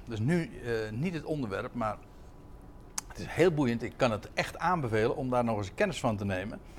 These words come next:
Want Gilead betekent eigenlijk een hoop van getuigen. En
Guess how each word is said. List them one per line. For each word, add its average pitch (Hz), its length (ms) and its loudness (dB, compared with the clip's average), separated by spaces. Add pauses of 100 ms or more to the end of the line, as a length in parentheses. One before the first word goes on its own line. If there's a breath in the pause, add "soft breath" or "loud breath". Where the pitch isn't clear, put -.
(260 loud breath)
Want 117 180 -2
Gilead 202 800 4
betekent 135 320 0
eigenlijk 135 420 2
een 113 260 -2
hoop 170 440 4
van 131 300 2
getuigen. - 560 2
En 123 220 -2